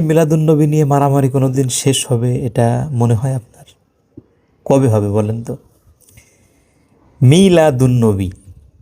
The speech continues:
হুজুরে পাক সাল্লাল্লাহু আলাইহি ওয়াসাল্লামের আগমন, আর ঈদে মিলাদুন্নবী, হুজুরে পাক সাল্লাল্লাহু আলাইহি ওয়াসাল্লামের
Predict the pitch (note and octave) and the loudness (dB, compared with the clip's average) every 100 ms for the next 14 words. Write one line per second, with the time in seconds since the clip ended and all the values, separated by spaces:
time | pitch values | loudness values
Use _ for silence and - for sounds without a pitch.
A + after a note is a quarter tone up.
0 | - _ _ _ - B2 D#3+ - D3+ - | -20 _ _ _ -4 0 2 2 -2 -2
1 | C#3 C3 B2 A#2+ A#2+ G#2+ A2+ G#2+ A2 G2+ | 0 2 2 2 2 2 2 2 0 0
2 | A#2 - A#2 A2+ A2+ C3 D3 - _ _ | -4 -2 -4 -2 -2 -4 -6 -14 _ _
3 | _ - - B2 A#2+ A2+ G2 F#2+ - _ | _ -20 -6 -2 0 0 -2 -6 -14 _
4 | - - _ - _ _ _ _ - - | -20 -20 _ -20 _ _ _ _ -20 -20
5 | - - A2+ A#2 - F#3+ F3 F3+ D#3 C#3 | -12 -4 -2 -2 2 2 4 2 2 2
6 | A#2 A2 G2+ G2+ A#2 - _ _ _ _ | 2 0 -2 -4 -4 -10 _ _ _ _
7 | _ _ _ _ - - C3+ F3 F#3+ F#3 | _ _ _ _ -20 -4 0 2 2 0
8 | - - C3+ C3+ C3 C3+ B2 B2+ B2+ B2+ | -2 0 2 2 4 2 2 0 2 0
9 | C3 C3 - C3+ C#3 C#3+ F#3+ | -2 -2 -2 -2 0 -2 -4